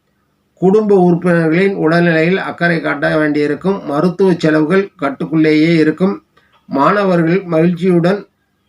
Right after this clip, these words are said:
உயர்கல்விக்கு செல்வார்கள். ஒரு சிலருக்கு வெளிநாட்டில் படிக்கும் யோகம் அமையும். புதிய விஷயங்களை கற்றுக்கொள்வார்கள்.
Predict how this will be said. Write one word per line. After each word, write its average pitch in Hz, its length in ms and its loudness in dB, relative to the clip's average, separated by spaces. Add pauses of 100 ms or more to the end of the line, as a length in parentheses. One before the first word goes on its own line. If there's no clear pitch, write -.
(240)
உயர்கல்விக்கு 170 800 2
செல்வார்கள். 156 680 -2 (280)
ஒரு 180 360 0
சிலருக்கு 170 760 0
வெளிநாட்டில் 175 640 0
படிக்கும் 156 500 -4
யோகம் 160 360 -2
அமையும். 147 560 -2
புதிய 180 360 0
விஷயங்களை 160 720 0
கற்றுக்கொள்வார்கள். 147 880 -4